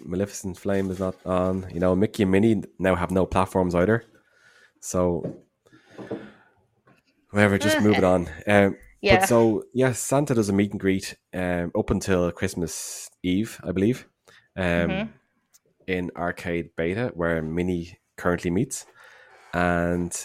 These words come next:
Speaker 1: yeah, we're gonna have loads of snacks. You know, you have the fake Snope going on on Main Street. Um, in general, it's just a lovely time.
Speaker 2: It is. It's lovely. I like this Christmas music, you know, as you're walking down Main Street.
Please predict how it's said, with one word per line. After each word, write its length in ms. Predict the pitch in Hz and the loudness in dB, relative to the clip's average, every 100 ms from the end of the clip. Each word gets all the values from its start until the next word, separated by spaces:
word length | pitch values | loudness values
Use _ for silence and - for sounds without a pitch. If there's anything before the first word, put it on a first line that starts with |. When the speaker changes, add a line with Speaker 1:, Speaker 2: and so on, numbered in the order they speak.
| - | -4
Speaker 1:
yeah, 100 | 101 | 0
we're 80 | 101 | 2
gonna 140 | 98 | 2
have 140 | 92 85 | 0 2
loads 180 | 90 78 | 0 -2
of 60 | |
snacks. 540 | - 156 156 - - - | -2 0 0 -2 -10 -2
You 60 | |
know, 120 | 98 | 2
you 100 | 98 | 2
have 160 | 95 92 | 0 -4
the 80 | 95 | -6
fake 300 | - 92 87 | -2 -2 -2
Snope 440 | - 92 101 101 90 - - _ _ _ | -2 2 2 2 -12 -16 -20 _ _ _
going 220 | - 92 | 0 2
on 260 | 95 92 92 | 4 4 2
on 100 | 87 | 0
Main 200 | 90 98 | 0 0
Street. 360 | 101 104 104 95 - - - | -2 -2 -4 -6 -14 -18 -8
Um, 200 | 92 101 | -4 -4
in 140 | 143 | -4
general, 360 | 143 185 247 131 | 0 2 2 2
it's 80 | 85 | 0
just 180 | 95 - | -2 -4
a 40 | |
lovely 200 | 90 85 | -2 -2
time. 380 | 82 90 117 76 - _ _ _ _ _ _ _ _ - _ _ | 0 2 2 -2 -10 _ _ _ _ _ _ _ _ -20 _ _
Speaker 2:
It 100 | - | 0
is. 420 | 202 185 185 - - - | 4 6 4 -4 -10 -10
It's 160 | 208 - | -10 -8
lovely. 400 | 165 175 185 185 - - _ - | -6 -2 -4 -4 -20 -20 _ -2
I 40 | |
like 200 | 214 220 | 2 2
this 160 | 226 202 | 0 -2
Christmas 400 | - 196 214 202 | 0 0 0 -2
music, 440 | 202 190 208 - | 0 4 4 4
you 60 | 202 | 4
know, 100 | 190 | 4
as 100 | 190 | 4
you're 80 | 202 | 2
walking 260 | 185 - | -2 -2
down 180 | 185 180 | -4 -2
Main 160 | 180 185 | -4 -6
Street. 380 | - 196 202 | 0 0 0